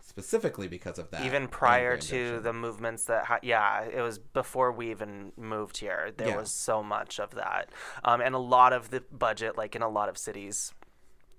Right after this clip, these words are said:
Speaker 2: goes to the police. Um,
Speaker 1: Yes.
Speaker 2: and that's just how it is there. It's very, there's a lot of police in Grand Junction. It's a very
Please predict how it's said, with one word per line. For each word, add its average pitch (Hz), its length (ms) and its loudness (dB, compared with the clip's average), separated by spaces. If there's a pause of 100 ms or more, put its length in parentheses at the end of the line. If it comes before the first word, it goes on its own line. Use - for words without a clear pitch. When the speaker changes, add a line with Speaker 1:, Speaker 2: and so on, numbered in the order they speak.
(200)
Speaker 2:
goes 113 240 -2
to - 100 -8
the 120 80 -4
police. - 580 -10 (440)
Um, 110 160 2
Speaker 1:
Yes. 98 220 -2 (260)
Speaker 2:
and 117 160 -4
that's 110 200 0
just - 240 -8
how 101 180 -2
it 98 100 -8
is 98 180 -8
there. 104 400 -4 (180)
It's - 340 -10 (120)
very, 110 640 -6 (300)
there's 143 140 -2
a 185 60 2
lot 127 320 10
of 117 160 2
police 101 400 -6
in 98 140 -14
Grand 92 180 -8
Junction. 98 340 -10
It's 104 200 -12
a - 20 -6
very 110 720 -4